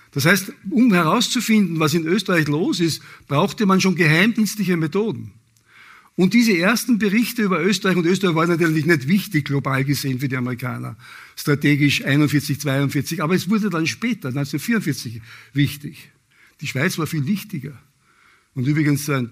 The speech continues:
der Vertreter, äh, des O S, O S S in Sch-, in der Schweiz, der gerade noch hereingekommen ist ins Land, rechtzeitig war ein späterer C-I-A-Direktor. Weiß jemand, wer das war?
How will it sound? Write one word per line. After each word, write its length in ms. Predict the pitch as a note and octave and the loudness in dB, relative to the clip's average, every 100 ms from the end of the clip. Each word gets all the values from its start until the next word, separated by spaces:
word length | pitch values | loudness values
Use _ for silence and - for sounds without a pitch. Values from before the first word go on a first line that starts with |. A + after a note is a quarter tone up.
| A#2+ | -8
der 140 | C#3 | -8
Vertreter, 580 | A2 C#3 C#3+ E3 C#3+ C3+ - - _ - | -6 -4 -2 0 0 -2 -6 -20 _ -10
äh, 180 | C#3+ C3 | -6 -2
des 180 | B2+ C#3+ | -2 -2
O 160 | C3 | 0
S, 200 | C3 A#2+ - | -2 -4 -4
O 100 | C3+ | -4
S 140 | B2 | 0
S 320 | C#3+ E3 - | 2 2 -2
in 180 | E3 C3 | -2 -2
Sch-, 180 | A#2 - | -2 -6
in 120 | C3+ | -4
der 100 | A#2+ | -4
Schweiz, 720 | A2+ A#2+ G#3 C#3 - - - - - - | -4 -2 0 0 -2 -8 -10 -16 -20 -6
der 100 | C3+ | -6
gerade 480 | B2+ C3 C3+ F#3 F#3 | -2 -2 2 2 2
noch 380 | D#3 D#3 - - _ _ | 2 0 -4 -18 _ _
hereingekommen 840 | - C#3 C3+ A3 A3+ - C#3+ C#3+ C#3 | -4 0 4 4 4 2 2 4 2
ist 140 | C3 | 2
ins 200 | C#3 - | -2 -2
Land, 440 | B2 B2 F#3+ - - - _ - | -4 -2 -2 -4 -14 -20 _ -2
rechtzeitig 720 | C#3 C#3 - D#3+ D#3 F3 D3+ | 0 0 -2 -2 -2 -4 -4
war 300 | C3+ C3+ D#3+ | 0 4 4
ein 180 | D#3+ C#3+ | 4 0
späterer 520 | - D#3 D3 D#3 D3+ | 0 -2 -2 -2 -2
C-I-A-Direktor. 1000 | - F3+ D#3 G#3 A#3 E3 A#2 A2 - C#3+ _ _ _ _ | -2 0 2 2 2 0 -2 -8 -16 -20 _ _ _ _
Weiß 280 | C#3+ B2+ C3+ | -8 -2 0
jemand, 300 | D3+ E3 D3+ | 0 -2 -2
wer 80 | D3 | -2
das 160 | D3 | -2
war? 200 | C#3+ D4 | -2 -4